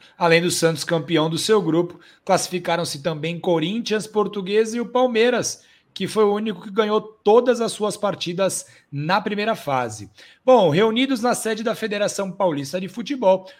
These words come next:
os dirigentes dos clubes decidiram detalhes,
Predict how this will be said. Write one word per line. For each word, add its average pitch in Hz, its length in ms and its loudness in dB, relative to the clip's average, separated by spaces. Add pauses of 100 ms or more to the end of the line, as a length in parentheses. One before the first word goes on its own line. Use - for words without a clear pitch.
(140)
os 226 120 -4
dirigentes 208 520 -2
dos 202 220 -6
clubes 202 400 -4
decidiram 214 600 -4
detalhes, 202 880 -2